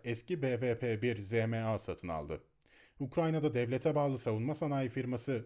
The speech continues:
Ukroboronprom tarafından yapılan açıklamaya göre, Ukrayna, Çek Cumhuriyeti'ndeki B V P birlerin büyük bir kısmını satın aldı. İran, iki bin yirmi yıl içerisinde yeni muhrip ve denizaltı inşasına başlıyor.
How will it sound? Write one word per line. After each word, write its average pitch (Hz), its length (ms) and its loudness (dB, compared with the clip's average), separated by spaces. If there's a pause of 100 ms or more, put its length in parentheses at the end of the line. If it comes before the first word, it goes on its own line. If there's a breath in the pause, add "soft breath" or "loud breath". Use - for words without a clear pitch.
Ukroboronprom 131 880 0
tarafından 110 560 0
yapılan 110 320 -2
açıklamaya 80 500 -4
göre, 90 320 0 (280 loud breath)
Ukrayna, 131 560 0
Çek 160 220 -4
Cumhuriyeti'ndeki 123 880 -2
B 110 200 0
V 113 160 2
P 110 240 0
birlerin 104 540 -2
büyük 147 240 -2
bir 113 140 -2
kısmını 135 320 -6
satın 110 300 -2
aldı. 76 320 -6 (1600 soft breath)
İran, 120 360 -2
iki 110 200 -4
bin 117 100 0
yirmi 117 240 0
yıl 175 160 0
içerisinde 139 480 0
yeni 120 280 0
muhrip 123 400 0
ve 113 120 0
denizaltı 139 480 0
inşasına 127 500 -2
başlıyor. 104 460 -2